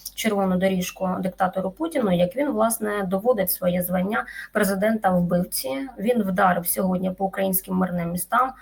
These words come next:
Одеса, Суми, Харків. У Харкові цілеспрямовано били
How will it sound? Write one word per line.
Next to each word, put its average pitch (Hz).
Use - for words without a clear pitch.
Одеса, 208
Суми, 208
Харків. 180
У 214
Харкові 196
цілеспрямовано 190
били 180